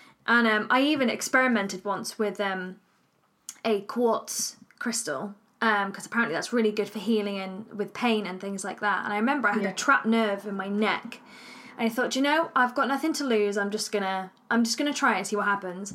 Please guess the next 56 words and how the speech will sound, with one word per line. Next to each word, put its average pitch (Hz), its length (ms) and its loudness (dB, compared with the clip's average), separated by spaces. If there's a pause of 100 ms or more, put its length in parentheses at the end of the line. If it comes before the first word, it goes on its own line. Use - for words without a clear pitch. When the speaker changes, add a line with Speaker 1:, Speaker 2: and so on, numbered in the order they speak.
(360)
Speaker 1:
And 240 100 2
I - 20 6
basically 320 340 2
just 269 140 -2
held 277 300 4
it - 60 0
in 226 80 2
my 226 80 4
hand 214 360 0
and 202 100 -6
I - 20 -4
put - 200 -2
it - 140 -2
to 214 100 -8
my 208 120 -4
neck. 208 340 -2
And 226 80 2
I 226 80 4
just 254 220 -2
had 294 180 0
this - 160 0
visualization 233 840 2
in 208 80 0
my 196 140 -2
head 214 280 0
of, 185 140 -6
like, 202 340 0 (880)
when 240 120 2
every 233 160 0
time 262 260 4
I 247 80 6
was 233 120 4
exhaling, 202 920 0
the - 60 -12
pain 233 460 0
was 214 120 2
leaving 220 420 2
my 208 100 0
body. 220 440 0
And 269 100 -4
every 220 120 -2
time 233 200 0
I 208 60 6
was 208 140 0
inhaling, 226 640 0
it 139 60 -6
was 202 120 -8
going 214 220 0
through 214 180 -2
the 208 60 -4
crystal 220 440 -4
and 202 120 -2
then 214 140 -2
relieving 240 420 -2
the 226 60 2
pain. 277 400 0